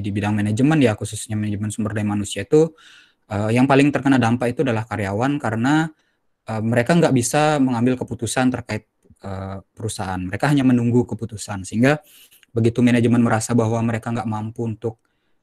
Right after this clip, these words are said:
misalkan menggaji karyawan, maka ya, eh, karyawan harus pasrah untuk dirumahkan gitu contohnya. Jadi artikel ini sangat menarik ya untuk melihat bagaimana sih cara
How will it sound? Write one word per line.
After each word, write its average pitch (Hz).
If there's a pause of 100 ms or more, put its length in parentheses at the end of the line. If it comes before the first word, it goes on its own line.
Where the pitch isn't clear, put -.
(140)
misalkan 113
menggaji 113
karyawan, 113
maka 135
ya, 98 (240)
eh, 95
karyawan 117
harus 113
pasrah 123
untuk 104
dirumahkan 101
gitu 90
contohnya. - (400)
Jadi 143
artikel 143
ini 165
sangat 131
menarik 113
ya 101
untuk 104
melihat 104
bagaimana 120
sih 190
cara 120